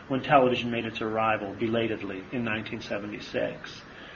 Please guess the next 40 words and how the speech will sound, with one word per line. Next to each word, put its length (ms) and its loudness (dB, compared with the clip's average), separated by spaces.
I'd 100 0
have 200 6
to 60 -4
qualify 560 10
that 160 8
in 80 2
a 100 2
longer 360 6
version 440 8
of 100 0
this. 280 -2
There 140 8
is 260 8
the 100 8
opening 400 8
of 100 4
an 140 -2
F 220 6
M 180 2
band, 600 4
which 140 -2
allows 440 4
some 260 4
commercials. 600 0
There's 160 0
a 40 2
big 260 6
<laughs> 140 0
scandal, 480 2
in 60 0
fact, 280 4
on 160 0
F 160 0
M 140 0
radio 340 4
where 280 4
they're 100 0
broadcasting 800 8
Handel's 600 2
Messiah 560 -2